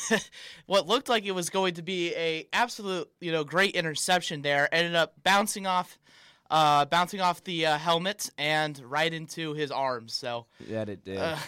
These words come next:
Speaker 1: <laughs>
Speaker 2: The funny thing for the Lions, it was twenty-four seven at halftime, and they ended up losing thirty-four thirty-one. One thing I definitely wanna mention about that is I was very curious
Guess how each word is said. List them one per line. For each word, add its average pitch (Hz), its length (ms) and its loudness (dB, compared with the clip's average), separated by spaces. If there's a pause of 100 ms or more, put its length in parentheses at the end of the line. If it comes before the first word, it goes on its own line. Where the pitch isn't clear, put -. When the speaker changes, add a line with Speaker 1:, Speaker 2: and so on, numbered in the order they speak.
(260)
Speaker 1:
<laughs> 190 80 -10 (640)
Speaker 2:
The 180 60 -14
funny 220 180 4
thing 220 180 0
for 185 60 0
the 160 100 2
Lions, 151 400 2
it 165 80 -4
was 151 140 -6
twenty-four 190 640 -2
seven 151 440 2
at 110 120 -4
halftime, 101 800 0 (120)
and 120 160 -8
they 135 140 -4
ended 180 220 -2
up 143 160 0
losing 120 480 -4
thirty-four 143 640 -4
thirty-one. 117 1120 -8 (480)
One 208 220 -8
thing 208 200 -12
I 143 100 -4
definitely 127 420 -10
wanna 113 140 -8
mention 107 360 -10
about 95 340 -4
that 95 220 -6
is 92 300 -8 (320)
I 139 160 -2
was 143 160 -6
very 180 280 -2
curious 110 920 -6